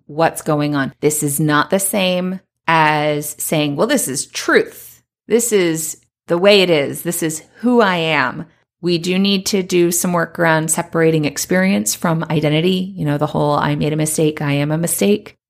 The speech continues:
You can have feelings without being your feelings is another obstacle to accepting the feelings is like, "Oh, well, what does that mean about me?" No, we're taking the meaning making out. And we will talk more about that <laughs> in the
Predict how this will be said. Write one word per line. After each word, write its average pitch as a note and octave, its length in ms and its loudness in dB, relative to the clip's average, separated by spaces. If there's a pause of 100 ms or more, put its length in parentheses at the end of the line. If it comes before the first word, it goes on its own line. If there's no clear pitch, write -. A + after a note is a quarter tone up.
You C#3+ 360 0
can G#3+ 180 2
have A#3+ 220 2
feelings A3 800 0
without D#3+ 540 -2
being F#3 600 2 (240)
your D#3+ 320 2
feelings D3+ 560 -2
is D3+ 140 -2
another E3 440 2
obstacle E3 560 0
to C#3+ 360 -2
accepting D3+ 480 -2
the C#3 80 -4
feelings C#3 420 -8
is - 380 -8
like, - 220 -18
"Oh, D3+ 180 -8
well, C#3 260 -10
what D3+ 180 0
does D3+ 120 2
that D3+ 200 -2
mean E3+ 360 0
about - 320 2
me?" D3+ 260 -6
No, F#3+ 180 2 (100)
we're D3+ 120 -4
taking B3+ 480 -2
the F#3 80 2
meaning D4+ 420 0
making C#4 440 -2
out. - 260 -2 (240)
And F3 180 -4
we G3 120 2
will G3 100 4
talk F3+ 240 0
more E3+ 180 0
about D3+ 360 0
that G#3 600 2
<laughs> - 40 -16
in G3+ 200 -6
the G#3 80 -8